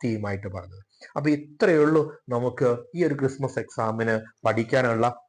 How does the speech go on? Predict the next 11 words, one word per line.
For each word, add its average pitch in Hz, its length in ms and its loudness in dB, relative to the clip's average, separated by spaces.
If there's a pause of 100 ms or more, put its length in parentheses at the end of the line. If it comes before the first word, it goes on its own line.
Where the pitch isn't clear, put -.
പോർഷൻസ്, 127 680 4
പാഠഭാഗങ്ങള്. 117 1040 2 (360)
എല്ലാവർക്കും 143 520 4
മനസ്സിലായിട്ടുണ്ടാവും 123 760 0
എന്ന് 123 140 0
കരുതുന്നു. 117 300 -2 (220)
എല്ലാവരും 151 480 4
ഒന്ന് 127 260 2
ലൈക്ക് 117 300 2
ഒന്ന് 123 120 0
അടിക്കുക, 113 360 0